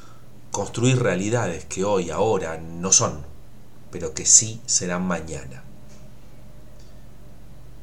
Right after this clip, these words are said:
Quizás por eso los niños imaginan tanto,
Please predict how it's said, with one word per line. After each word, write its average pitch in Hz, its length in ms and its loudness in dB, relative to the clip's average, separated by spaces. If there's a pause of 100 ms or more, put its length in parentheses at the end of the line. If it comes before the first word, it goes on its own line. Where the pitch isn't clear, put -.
(180)
Quizás 170 300 4
por 110 160 4
eso 90 680 6
los 90 220 -4
niños 117 760 2 (160)
imaginan 90 500 -2
tanto, 73 440 2